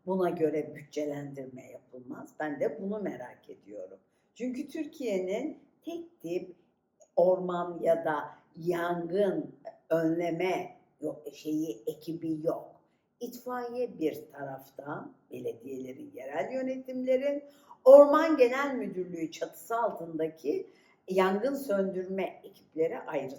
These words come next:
tarafta. Türkiye'nin ulusal yangın ulaşım ağına ihtiyacı var.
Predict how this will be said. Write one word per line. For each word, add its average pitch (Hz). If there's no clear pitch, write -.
tarafta. -
Türkiye'nin 220
ulusal 202
yangın 202
ulaşım 247
ağına 185
ihtiyacı 160
var. 139